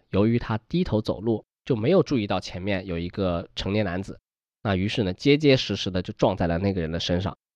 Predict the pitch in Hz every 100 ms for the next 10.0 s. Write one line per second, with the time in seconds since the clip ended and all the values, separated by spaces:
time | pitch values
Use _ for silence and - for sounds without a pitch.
0 | _ - 156 117 95 90 92 98 - 87
1 | 98 107 156 110 82 - _ _ - 113
2 | 78 80 - 95 110 98 - _ _ _
3 | _ _ _ _ - 135 156 156 135 -
4 | 95 101 139 110 123 - - _ _ _
5 | _ _ - 92 90 117 120 - 127 107
6 | 98 98 87 92 90 - 95 110 85 78
7 | 82 85 92 _ _ _ _ 208 131 -
8 | - 135 - - 107 156 - 95 - 110
9 | 92 - - 123 113 80 90 101 147 143